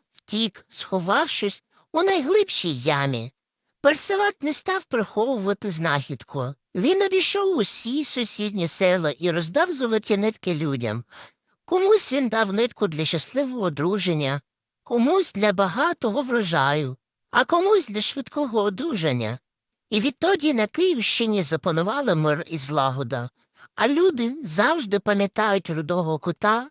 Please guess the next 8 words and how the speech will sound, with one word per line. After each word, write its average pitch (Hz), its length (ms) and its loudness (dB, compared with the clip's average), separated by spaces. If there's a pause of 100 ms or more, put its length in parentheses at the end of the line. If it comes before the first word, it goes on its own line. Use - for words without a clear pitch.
з - 140 -10
тризубом 226 680 0
на 147 120 0
чолі, 170 480 -2 (400)
який 180 360 -2
приніс 220 600 0
їм 185 140 0
щастя. 156 720 -2